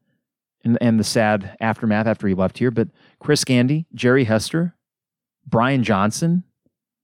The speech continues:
why do we, uh, Kevin Turner? You remember that starting lineup because they won a Big Ten title. And I don't want to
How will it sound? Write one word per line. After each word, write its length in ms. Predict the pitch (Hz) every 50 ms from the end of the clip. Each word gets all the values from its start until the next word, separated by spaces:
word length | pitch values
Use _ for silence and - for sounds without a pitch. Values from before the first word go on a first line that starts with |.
| _ _ _ _ _ _ -
why 180 | 107 135 175
do 60 | 202
we, 160 | 196 208 196 -
uh, 100 | 135 135
Kevin 300 | - - 151 139 139 120
Turner? 440 | - 139 113 123 160 196 220 - _ _ _ _ _ _ _ _ _ _ _ _ _ -
You 140 | 160 185 190 -
remember 360 | 156 170 170 190 220 214 220
that 160 | 180 170 156
starting 400 | - - - 175 165 165 156 135
lineup 460 | 117 127 160 202 202 135 113 113 - - _ _ _ _ _ _ _ _ _ _ _
because 240 | - 147 - 180 151
they 80 | - 175
won 160 | 165 170 170
a 40 | 156
Big 160 | 147 165 156
Ten 160 | - 160 151
title. 380 | 147 - 165 185 196 - - - _ _ _ _ _ _ _ _ _ _ _ -
And 400 | 147 143 147 147 147 143 135 - -
I 120 | 135 143
don't 340 | 139 113 - 180 190 190 -
want 280 | 160 160 156 147 - -
to 500 | - - 139 131 131 127 127 127 123 -